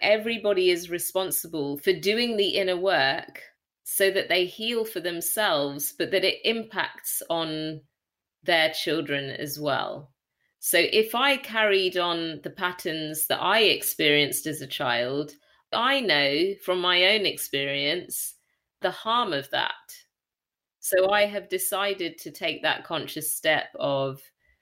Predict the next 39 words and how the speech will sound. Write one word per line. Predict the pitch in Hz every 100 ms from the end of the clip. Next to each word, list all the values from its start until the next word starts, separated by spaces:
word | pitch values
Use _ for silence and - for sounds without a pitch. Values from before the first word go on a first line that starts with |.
| _
looking | - 175 214 233 185
at | 135 -
that. | 135 135
And | 156
I | 180 208
don't | 254
always | 247 160 151 143
get | 156
it | 131 135
right. | 147 143 208 - - _ _ _
And | - 190
that's, | 226 - - -
that's | 247 240 -
part | 220 202
of | 170
healing | 202 196 185 175
as | 170 160
well, | 185 214 165
that | 147
it's | 147 - - - _ _
the | 196
non-judgment | 196 214 220 196 180 190 196 - 151 135 -
of | 143 139
it. | 127 - -
So | - 151 143 143 143 143 - - _
not | 170 196 165
beating | 170 190 175 175
yourself | 165 165 165 151 151
up | 190 -
about | 151 135 135 139
it. | -
It's | 143 -
like, | 151 - 240
"Okay, | 247 208 202 208 - 151
there's | 185 190
that | 196 - -
thing | 185
again. | 180 147 151 160 160
Like, | 147 147 -